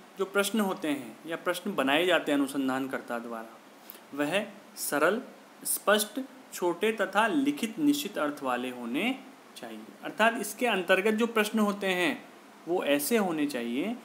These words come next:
जो कि उत्तरदाता द्वारा आसानी से सम-, समझा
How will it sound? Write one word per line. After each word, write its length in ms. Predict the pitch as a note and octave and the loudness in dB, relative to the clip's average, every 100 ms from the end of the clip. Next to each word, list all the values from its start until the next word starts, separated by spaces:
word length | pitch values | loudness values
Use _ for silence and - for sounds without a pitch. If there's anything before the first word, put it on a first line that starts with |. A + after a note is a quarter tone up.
| - - | -16 -14
जो 240 | C#3 F#3 G3 | 4 6 6
कि 160 | A#3+ | 4
उत्तरदाता 640 | G3+ - E3+ D3 D3 D3 D#3 | 0 2 2 4 4 4 0
द्वारा 320 | C#3+ B2+ D#3 | 2 4 4
आसानी 600 | - C#3 C#3+ D#3 D3+ D3 | 4 2 2 2 4 2
से 440 | D3+ B3 D4 - - - - - | 4 4 2 -2 -18 -20 -20 -8
सम-, 360 | - C#3 C#3+ | -2 0 0
समझा 600 | - C#3 C3+ D#3 B3+ C#4+ | -2 -2 2 4 4 4